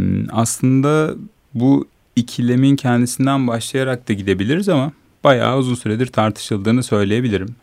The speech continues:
E, buna dair bir sürü yayın, kitap hala popüler,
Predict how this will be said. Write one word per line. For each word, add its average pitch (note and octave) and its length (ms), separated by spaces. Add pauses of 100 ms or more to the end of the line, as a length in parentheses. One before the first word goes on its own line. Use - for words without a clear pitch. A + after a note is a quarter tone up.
E, G2+ 60 (680)
buna G#2+ 420
dair G2+ 340
bir G#2+ 80
sürü G2+ 440 (100)
yayın, G2 460
kitap - 420
hala F2+ 500
popüler, F#2 540